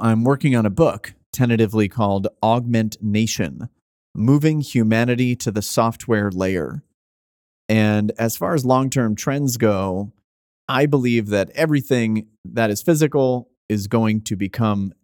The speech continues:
digital. Maybe not everything, but a lot of stuff.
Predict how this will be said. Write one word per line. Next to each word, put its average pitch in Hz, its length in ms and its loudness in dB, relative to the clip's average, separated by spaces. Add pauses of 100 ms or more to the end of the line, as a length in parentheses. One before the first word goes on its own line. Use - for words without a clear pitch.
(100)
digital. 90 640 -2
Maybe 131 200 2
not 104 200 -6
everything, 104 580 -6
but - 240 -4 (320)
a 151 60 0
lot 127 200 2
of 123 60 -12
stuff. - 380 -6